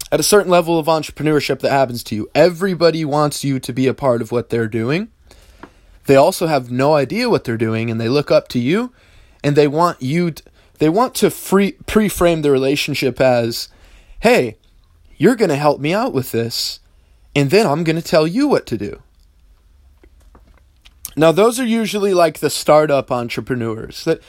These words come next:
you know, those people make money sometimes. Right? Like, you really have to assess who you're speaking with. But those entrepreneurs in particular, um, I have many, obviously, many friends like that. Less and less each day, by the way.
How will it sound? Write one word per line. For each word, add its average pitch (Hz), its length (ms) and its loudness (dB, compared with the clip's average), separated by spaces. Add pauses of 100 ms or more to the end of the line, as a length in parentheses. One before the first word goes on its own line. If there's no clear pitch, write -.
(140)
you - 60 -4
know, 202 120 6
those 240 180 2
people 226 220 -2
make 190 200 0
money 151 180 0
sometimes. 123 640 -8 (1040)
Right? 143 140 4
Like, 143 200 0
you 185 120 -2
really 185 280 4
have 170 240 -2
to 156 80 -4
assess 143 320 -2
who 143 80 -6
you're 120 80 -4
speaking 123 380 -4
with. 117 180 -6 (1200)
But 170 160 4
those 233 240 4
entrepreneurs 170 720 0
in 156 80 -4
particular, 139 800 -2 (520)
um, 135 220 2
I 131 80 0
have 156 200 0
many, 165 540 -2 (160)
obviously, 135 480 0
many 143 400 -2
friends 151 380 -4
like 95 180 -10
that. - 220 -16 (1800)
Less 156 380 2
and 156 180 2
less 165 260 2
each 147 280 -4
day, 135 320 2
by 113 180 -4
the 110 100 -6
way. 107 280 -10